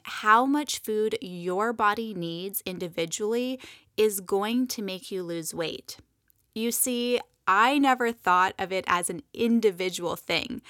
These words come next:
and I'd flip through fitness magazines or social media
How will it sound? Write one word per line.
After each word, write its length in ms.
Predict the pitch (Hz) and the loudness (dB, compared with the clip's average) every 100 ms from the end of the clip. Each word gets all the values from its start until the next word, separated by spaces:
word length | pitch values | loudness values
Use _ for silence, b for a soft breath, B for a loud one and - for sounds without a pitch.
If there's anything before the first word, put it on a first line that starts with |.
| B B B | B B B
and 180 | 220 220 | 0 2
I'd 160 | 226 - | 0 -2
flip 360 | - 247 254 | -2 -2 -2
through 240 | - 269 262 | -4 -2 -2
fitness 500 | - - 220 208 - | -2 -4 -4 -4 -2
magazines 800 | 185 185 185 180 175 175 180 - | -2 -2 -4 -6 -6 -6 -8 -8
or 100 | - | -6
social 480 | - - 190 190 208 | -4 -2 -2 -2 -4
media 540 | 196 170 170 170 165 | -6 -6 -2 2 2